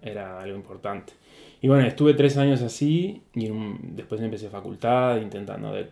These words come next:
de compartir las dos cosas. Y en ese momento era como que empecé a tener la necesidad de no estar solo en mi cuarto.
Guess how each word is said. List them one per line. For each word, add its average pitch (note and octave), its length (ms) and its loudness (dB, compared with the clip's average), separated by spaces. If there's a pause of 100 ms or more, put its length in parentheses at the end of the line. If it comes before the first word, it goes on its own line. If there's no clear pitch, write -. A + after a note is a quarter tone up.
de - 200 -14
compartir G2+ 540 -8
las G2+ 120 -6
dos G#2 100 -10
cosas. C#3+ 580 -4
Y G2+ 140 -12
en G2+ 80 -8
ese G#2 200 -10
momento G#2+ 540 -2
era G#2+ 180 0
como G#2 220 -6
que G2 140 -8
empecé G2 400 -10
a A2+ 80 -2
tener A2 160 -4
la A2 100 -4
necesidad G#2 560 -8
de G#2+ 140 -4
no G#2 80 -8
estar G2+ 340 -12
solo G#2+ 300 -8
en G#2 80 -8
mi G2+ 80 -10
cuarto. A#2 580 -4